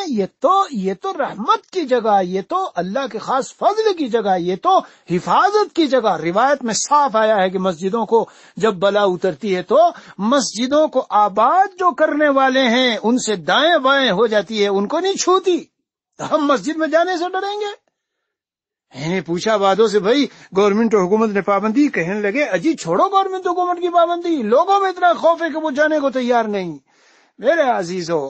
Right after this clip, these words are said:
میرے اہل علم بھائیو، کون سمجھائے گا عوام کو؟ ان کے پاس تو یہ سب نصوص نہیں ہے،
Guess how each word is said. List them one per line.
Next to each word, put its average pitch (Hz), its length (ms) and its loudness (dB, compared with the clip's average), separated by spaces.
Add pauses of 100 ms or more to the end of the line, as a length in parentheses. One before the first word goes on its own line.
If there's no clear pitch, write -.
(140)
میرے 254 300 -4
اہل 247 200 0
علم 220 300 -2
بھائیو، 165 500 -2
کون 302 520 -2
سمجھائے 220 540 0 (100)
گا 381 60 2
عوام 185 440 2
کو؟ 175 160 -2
ان 262 100 0
کے 254 100 0
پاس 247 360 0
تو 330 140 -6
یہ 269 140 0
سب 254 180 -2
نصوص 214 460 -2
نہیں 208 300 -2
ہے، 277 200 2